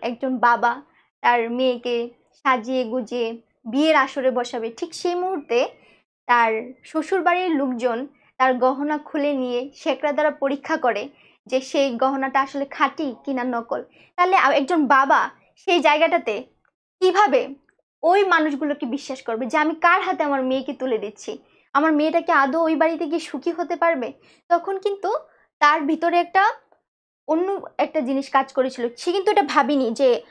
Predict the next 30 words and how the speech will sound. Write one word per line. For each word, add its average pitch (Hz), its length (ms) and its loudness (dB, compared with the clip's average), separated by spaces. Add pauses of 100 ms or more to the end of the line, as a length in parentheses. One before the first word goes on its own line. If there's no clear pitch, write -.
(160)
আমার 277 240 4
মেয়ের 277 200 2
বিয়েটা 262 340 -4
যদি 254 200 -4
ভেঙে 262 340 0
যায়, 226 160 0
সে 320 160 -4
লগ্নভ্রষ্ট 269 640 0
হয়ে 254 220 -2
যাবে, 226 320 -2 (180)
সমাজে 294 360 0
সে 320 240 -6
ছোট 320 240 -6
হয়ে 277 260 0
যাবে, 226 240 -6 (580)
কিন্তু 302 200 -6
সেটা 269 280 -2
কিন্তু 294 220 -4
সে 349 160 -4
ভাবেনি। 214 420 -6
সে 302 240 -2
ভে-, 240 300 -4
ভেবেছে 277 600 -4 (240)
যে 262 140 0
আমি 254 320 2
আমার 339 180 -2
মেয়েটাকে 285 400 -2
যে 269 160 0
জায়গায় 247 280 2
দিচ্ছি 240 500 -6